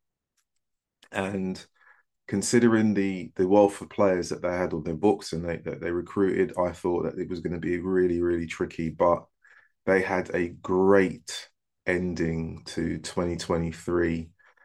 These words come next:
um, seeing themselves at the top of the league. They've seven wins, um, two draws and three losses, uh, the goal difference of thirteen. I think for them, um, wins away have been pivotal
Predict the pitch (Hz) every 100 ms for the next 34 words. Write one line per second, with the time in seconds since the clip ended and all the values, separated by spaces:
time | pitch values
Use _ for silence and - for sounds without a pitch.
0 | _ _ - 87 87 87 87 90 - 101
1 | 95 92 87 - 87 - - - 98 -
2 | 87 90 95 110 110 110 107 - 85 -
3 | - - 98 104 104 104 110 123 - -
4 | _ _ _ _ _ _ _ _ - 92
5 | 90 87 - 107 101 101 101 95 92 92
6 | - - - _ _ 95 90 90 - 98
7 | 98 95 92 85 - - 92 98 98 -
8 | 110 107 - - - 90 90 95 98 82
9 | 98 - 92 - 90 - 98 92 - 92
10 | 98 104 _ _ _ _ _ _ _ -
11 | 92 107 104 - 101 101 101 - - _
12 | 117 - 95 95 95 - 98 95 117 117
13 | 117 110 - 101 90 107 101 101 87 101
14 | 95 - 110 104 107 110 110